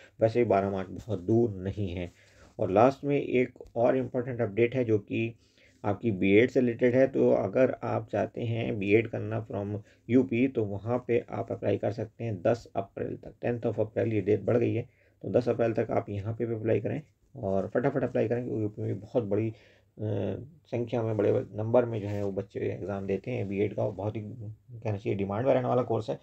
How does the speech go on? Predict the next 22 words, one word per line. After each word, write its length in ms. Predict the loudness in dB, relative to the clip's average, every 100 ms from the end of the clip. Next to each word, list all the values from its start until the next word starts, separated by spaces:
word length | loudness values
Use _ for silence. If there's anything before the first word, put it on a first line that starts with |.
| _ _ _
तो 220 | -6 -4 2
आपको 300 | 0 2 -4
दिक्कत 280 | -2 -2 -2
हो 60 |
सकती 340 | -8 -12 -6 -4
है, 100 | 0
बाद 380 | 4 4 2 -6
के 60 | -8
लिए 140 | -6
बिल्कुल 280 | -6 -6 -4
भी 100 | -2
वेट 180 | -2 -4 -8
ना 80 |
करें, 220 | -10 -8 -8
आप 180 | -8 -8
फटाफट 260 | -10 -10
वहाँ 220 | -12 -12 -12
पे 120 | -8
भी 120 | -8
अप्लाई 360 | -8 -12 -14 -2 2
करें। 260 | 2 2 -8 _ -20 -20 _ 2
तो 280 | 4 4